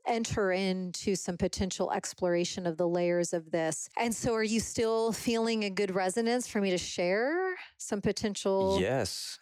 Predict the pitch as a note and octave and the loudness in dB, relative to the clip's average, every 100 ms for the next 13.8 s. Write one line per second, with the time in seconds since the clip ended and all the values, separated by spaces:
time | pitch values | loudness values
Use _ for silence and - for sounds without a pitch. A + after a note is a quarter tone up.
0 | - F#2+ - F2+ G#2+ G#2+ F#2 F#2 F2+ F2 | -4 -4 -2 2 2 4 2 2 2 2
1 | F#2 F2+ F2+ - F#2 D#2+ - F#2+ - F2 | 2 2 0 -2 -4 -4 -4 -2 0 0
2 | D#2+ - F#3+ - - A#2 A#2 A2+ G#2+ A#2 | 0 0 -2 0 0 2 2 0 0 0
3 | F2 A#2 G2 - C#3 G2 F2 F#2 E3+ F3 | 0 -2 -2 -2 0 2 2 2 2 -2
4 | - F#2+ G2+ G#2+ - F2+ - F#2+ F#2+ F2+ | -2 -4 0 -2 -2 -8 -4 0 0 0
5 | F2 E2+ D#2+ - F#2 - - F2+ F2 F#2+ | 0 0 0 -2 -4 -2 -2 0 0 -2
6 | G2+ G#2 F#2+ - - F#2+ F#2+ F2+ - - | -2 0 0 -4 0 2 2 0 -6 -4
7 | - E2+ E2+ - G2 F2 E2+ F2 F2 E2 | 0 0 0 -2 0 0 0 0 0 -2
8 | - E2+ E2+ E2+ - - - G2+ - F#2+ | -2 -2 -2 -4 -12 -10 -4 -4 -2 0
9 | F#2+ F#2+ F#2 F2+ - - G#2 E2+ G2 G#2 | 2 2 0 -2 -4 -8 -4 -2 0 0
10 | G2+ G2 F#2+ F#2 F#2 _ _ - F2+ F2 | 0 2 2 0 -2 _ _ -4 -2 0
11 | F#2+ F2+ F2+ F2 E2+ E2+ E2 - _ _ | 0 0 0 -2 -2 0 2 0 _ _
12 | A2 F#2 - - E2+ D#2 - - - E2+ | -2 -2 -2 -6 -2 -2 -2 -12 -2 -2
13 | E2 - E2 D#2+ C#2 - - | -2 -6 -4 -4 -6 -8 -10